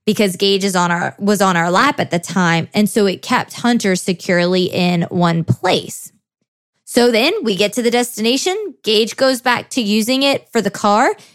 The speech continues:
And we have Hunter's checked car seat that we dropped off at the baggage check.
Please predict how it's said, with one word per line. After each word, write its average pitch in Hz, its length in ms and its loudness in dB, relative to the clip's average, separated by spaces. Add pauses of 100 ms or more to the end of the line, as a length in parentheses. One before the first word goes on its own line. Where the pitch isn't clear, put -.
(200)
And 226 460 2
we 226 160 2
have 208 220 2
Hunter's 202 560 0
checked - 360 -2
car 196 240 0
seat 240 540 -2
that 190 300 0
we 214 120 0
dropped 180 420 0
off 180 480 0
at 175 440 0 (560)
the 185 420 2
baggage 285 480 0
check. 160 360 -2